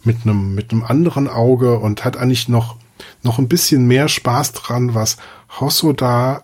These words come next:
alles an kreative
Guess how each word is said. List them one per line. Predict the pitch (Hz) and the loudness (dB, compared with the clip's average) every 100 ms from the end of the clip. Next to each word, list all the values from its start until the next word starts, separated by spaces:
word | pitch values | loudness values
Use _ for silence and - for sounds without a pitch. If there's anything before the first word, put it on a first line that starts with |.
| - | -2
alles | 113 123 131 - - | 0 2 0 -2 -2
an | 113 110 113 117 - - - - _ | 2 2 2 -2 -12 -20 -20 -20 _
kreative | - - 117 123 120 - 165 151 135 131 127 | -8 0 2 2 0 0 0 2 2 2 -2